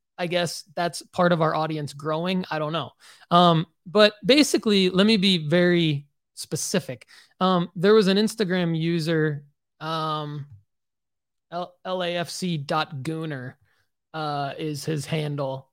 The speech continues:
And, uh, he's got a lot of, he's got a lot of, um, followers. He seems like a really legit collector of soccer cards.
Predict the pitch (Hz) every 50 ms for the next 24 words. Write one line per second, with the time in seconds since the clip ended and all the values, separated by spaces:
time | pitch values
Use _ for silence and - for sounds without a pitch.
0 | _ _ - 151 156 156 151 151 147 147 147 139 - - - _ _ - 151 156
1 | 147 147 160 160 - - 339 392 269 196 175 156 147 147 - - 160 180 180 -
2 | 269 254 190 170 165 160 160 160 156 143 147 143 139 139 135 131 127 131 - _
3 | _ _ _ _ - - - 208 277 180 143 135 131 135 139 - - 170 175 -
4 | 247 240 190 233 180 190 175 165 185 180 180 175 165 156 156 156 143 143 160 160
5 | 160 160 - _ _ _ _ _ _ _ _ - 175 170 170 170 180 180 - -
6 | 127 135 139 139 - _ _ _ 165 156 143 - - 185 175 170 - 165 147 -
7 | - 131 127 123 131 139 139 -